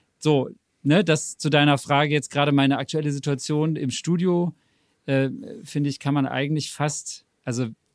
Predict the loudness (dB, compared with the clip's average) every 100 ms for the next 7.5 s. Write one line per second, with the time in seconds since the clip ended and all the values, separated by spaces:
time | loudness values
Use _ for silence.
0 | _ -4 2 2 2 0 0 2 2 2
1 | -2 -2 0 2 2 4 2 2 0 -2
2 | 0 0 0 -2 -2 -4 -4 -4 -2 -2
3 | -2 -2 -4 -10 -6 -2 -2 -6 -10 -8
4 | -8 -10 -10 -6 -6 -6 -10 -8 -4 -4
5 | -4 -4 -6 -8 -8 -8 -10 -10 -6 -4
6 | -4 -6 _ _ _ -2 0 0 -2 -4
7 | -2 -2 -2 -2